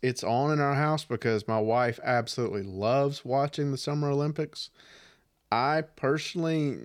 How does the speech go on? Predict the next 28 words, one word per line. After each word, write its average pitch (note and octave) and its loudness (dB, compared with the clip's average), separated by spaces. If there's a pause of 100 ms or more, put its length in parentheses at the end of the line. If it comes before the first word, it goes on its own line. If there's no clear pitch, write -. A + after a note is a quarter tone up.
(120)
eh, B2+ 0 (400)
no, A2+ -2 (1200)
not B2 -2
really. F#2+ 0 (600)
Just A#2+ -4
can't A2 -2
get G2+ -2
into G2+ -4
it. - -8 (180)
Um, G2+ -2 (1200)
but A#2+ 0
hey, A#2+ 0
the, A2 -2
the A#2+ 0
Winter C#3+ 0
Olympics C#3 -2
ended, B2 0 (480)
uh, A2 2
yesterday. B2 0
I - 0
think A#2 -4
it G#2+ -4
was G#2 -8
closing A#2 -2
ceremonies A2+ -2
was G#2+ -4
on G#2 -2
Sunday. G#2+ -2